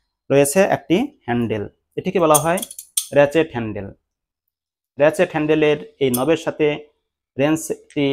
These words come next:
রেঞ্চের এই খাঁজটি প্রবেশ করাই দিলে, হালকা চাপ দিলে লেগে যাবে, ছেড়ে দিলে আর পড়বে না।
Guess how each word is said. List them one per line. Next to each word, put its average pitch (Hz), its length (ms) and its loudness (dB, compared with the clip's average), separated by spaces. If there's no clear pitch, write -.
রেঞ্চের 151 340 0
এই 143 160 0
খাঁজটি 135 360 -4
প্রবেশ 151 240 -2
করাই 113 240 -4
দিলে, 131 160 -4
হালকা 156 220 -2
চাপ 147 180 -2
দিলে 151 200 -2
লেগে 120 180 0
যাবে, 135 140 -4
ছেড়ে 180 200 4
দিলে 180 120 4
আর 180 120 2
পড়বে 127 220 0
না। 101 120 -10